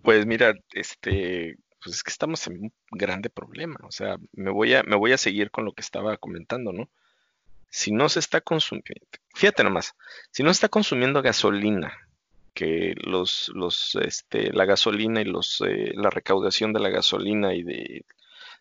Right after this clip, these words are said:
de lo que hace Pemex como compañía, que aparte de perder dinero,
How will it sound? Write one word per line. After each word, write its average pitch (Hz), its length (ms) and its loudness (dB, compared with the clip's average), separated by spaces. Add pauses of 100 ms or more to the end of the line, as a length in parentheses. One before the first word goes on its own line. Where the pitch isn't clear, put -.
(100)
de 92 220 2
lo 92 260 4
que 95 160 6
hace 92 240 4
Pemex 104 680 2
como 78 400 -10
compañía, 90 840 0 (160)
que - 260 -12
aparte - 380 -6
de - 40 -2
perder 82 280 -4
dinero, 85 460 -2